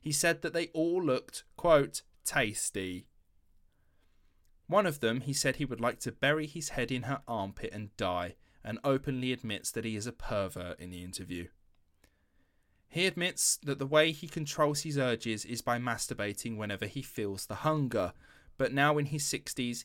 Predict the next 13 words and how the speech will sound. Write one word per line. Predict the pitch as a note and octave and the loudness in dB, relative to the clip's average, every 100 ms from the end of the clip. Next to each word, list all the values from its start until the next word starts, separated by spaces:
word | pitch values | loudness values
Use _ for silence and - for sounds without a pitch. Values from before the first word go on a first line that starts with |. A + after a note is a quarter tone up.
| - | -12
he'd | - A#2+ | -10 -4
lost | C3+ C3+ - | -2 0 0
the | C#3+ | 0
ability | C#3 C#3 A2+ A2 B2 | 2 2 0 0 -6
to | A2+ A#2+ | -6 -6
use | A2 G#2 G2+ | -2 -2 -2
his | G#2 A#2+ | -6 -4
wiener, | F#3 F3 C3+ A#2+ - - | -2 0 0 -2 -6 -10
and | D#3+ D3+ | -4 0
so | C#3 A2+ | 2 2
the | A#2 | 2
hunger | A2+ A2 G2+ A2+ | 0 -2 -2 -4
grew. | A#2 G2 E2+ | -2 -2 -4